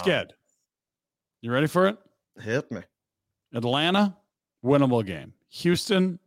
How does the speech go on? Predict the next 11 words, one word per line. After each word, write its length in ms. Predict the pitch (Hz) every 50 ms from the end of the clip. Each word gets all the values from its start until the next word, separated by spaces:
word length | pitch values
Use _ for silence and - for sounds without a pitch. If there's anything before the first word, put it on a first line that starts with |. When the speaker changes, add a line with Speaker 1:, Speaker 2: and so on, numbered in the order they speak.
| - - -
Speaker 1:
winnable 340 | 123 131 131 127 123 117 107
game. 320 | 98 87 76 69 67 - - - _ _ _ _ _ _ _ -
At 200 | 131 147 151 147
Miami, 580 | 156 156 151 143 139 139 135 139 139 135 131 -
that's 280 | 120 107 110 113 - -
tough. 400 | - - 92 - - - - _ _ _ _ _ _ _ _ _ _ _ _ _ _ _
Washington, 760 | - 107 123 143 160 147 - 175 165 - - 170 165 156 156
winnable 380 | 160 131 139 139 139 131 131 127
game. 400 | 123 123 120 117 117 113 110 110 _ _ _ _ _ _ _ _ _ _ _ _ _ _ _ _ _ -
At 300 | 151 160 165 - - -
Cleveland, 1080 | - - - 160 175 190 202 202 214 202 156 139 131 123 110 107 113 123 139 135 -